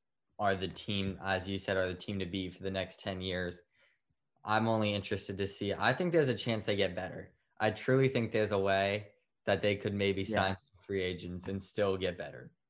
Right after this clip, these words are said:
Speaker 2: Th-, that's the scary part. But the thing is, now they're paying Mahomes fifty million dollars a year.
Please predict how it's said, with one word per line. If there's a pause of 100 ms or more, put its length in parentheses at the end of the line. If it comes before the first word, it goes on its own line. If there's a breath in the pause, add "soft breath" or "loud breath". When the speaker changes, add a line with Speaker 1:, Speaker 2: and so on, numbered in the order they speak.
(140)
Speaker 2:
Th-,
that's
the
scary
part.
But
the
thing
is, (120)
now
they're
paying
Mahomes
fifty
million
dollars
a
year.